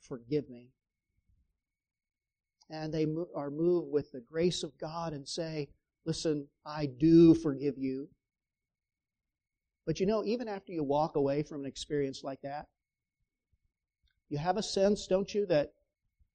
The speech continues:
that things aren't all back to normal?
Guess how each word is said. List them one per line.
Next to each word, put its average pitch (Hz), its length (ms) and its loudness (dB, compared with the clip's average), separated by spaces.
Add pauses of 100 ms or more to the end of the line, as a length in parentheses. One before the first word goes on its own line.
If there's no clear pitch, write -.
(1300)
that - 160 -12
things 196 340 2
aren't 170 340 -4 (520)
all 156 240 -2
back 147 300 -6
to 139 100 -6
normal? 143 480 -6